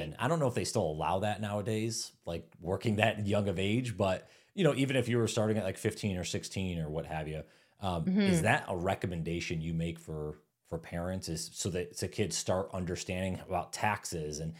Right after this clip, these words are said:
Speaker 1: and you can have those conversations
Speaker 2: Yes.
Speaker 1: maybe a little more in depth?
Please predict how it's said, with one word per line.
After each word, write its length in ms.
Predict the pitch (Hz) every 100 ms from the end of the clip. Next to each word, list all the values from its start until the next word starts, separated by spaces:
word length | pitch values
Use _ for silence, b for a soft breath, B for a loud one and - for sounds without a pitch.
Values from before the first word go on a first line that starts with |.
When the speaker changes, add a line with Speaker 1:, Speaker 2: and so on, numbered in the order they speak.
| -
Speaker 1:
and 120 | 156
you 60 | 165
can 80 | 131
have 180 | 156
those 140 | 131 104
conversations 640 | 104 90 87 190 170 85
Speaker 2:
Yes. 60 | 80
Speaker 1:
maybe 140 | 82
a 40 | 90
little 140 | 85
more 120 | 85
in 40 | 78
depth? 300 | 82 73